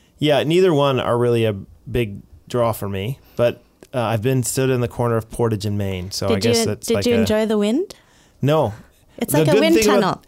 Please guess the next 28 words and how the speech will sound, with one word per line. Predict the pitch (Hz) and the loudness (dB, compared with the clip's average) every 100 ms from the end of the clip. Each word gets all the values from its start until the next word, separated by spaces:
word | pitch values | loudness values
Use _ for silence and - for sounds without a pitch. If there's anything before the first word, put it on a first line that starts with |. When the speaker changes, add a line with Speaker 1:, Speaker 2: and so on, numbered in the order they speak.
| _ | _
Speaker 1:
well, | 233 | -2
the | 214 | 0
good | 240 | 0
thing | 226 175 | 0 2
about | 151 123 | 2 2
the | 123 | 0
wind | 127 123 | 0 0
is | 113 110 | -2 -2
it | 117 | -4
keeps | - 123 - | -4 -6 -4
the | 113 | -2
mosquitoes | - - 151 135 110 | -2 0 0 2 2
away. | 113 107 - - - - - - | 2 0 -4 -18 -20 -20 -20 -6
Speaker 2:
Yeah, | 339 370 165 - - | -2 0 -2 -8 -6
yeah. | 254 | 0
Speaker 1:
We | 240 | 2
went | 202 196 | 4 2
to | 233 | 2
Speaker 2:
Well, | 226 214 | 2 2
Speaker 1:
a, | - 277 - - - | -4 -12 -16 -10 0
we | 185 | 2
went | 214 202 | 4 4
to | 220 185 | 4 4
a, | 143 98 - - - 139 | 2 0 -10 -6 -2 0
a | 127 | 0
Gold | 113 151 156 170 | 0 2 2 4
Eyes | 185 196 | 4 2
game, | - 202 214 208 | 2 0 0 0